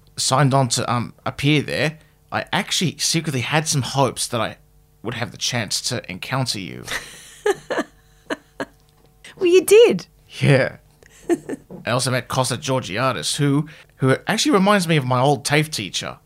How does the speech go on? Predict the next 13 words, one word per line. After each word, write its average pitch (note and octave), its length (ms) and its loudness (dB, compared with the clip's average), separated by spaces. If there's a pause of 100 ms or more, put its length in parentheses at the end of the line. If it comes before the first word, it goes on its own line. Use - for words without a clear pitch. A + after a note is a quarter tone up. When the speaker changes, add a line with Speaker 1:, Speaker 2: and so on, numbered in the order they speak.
(240)
Speaker 2:
Yeah? G3 320 4 (320)
Speaker 1:
They C3 80 0
have A#2 100 -2
this, - 220 -4 (100)
they C3+ 100 0
have C3 140 0
similar E3+ 300 4
beards D3 360 2
and C3+ 80 -4
they B2 60 0
sound F3+ 400 2
alike. B2+ 640 0
<laughs> - 80 -20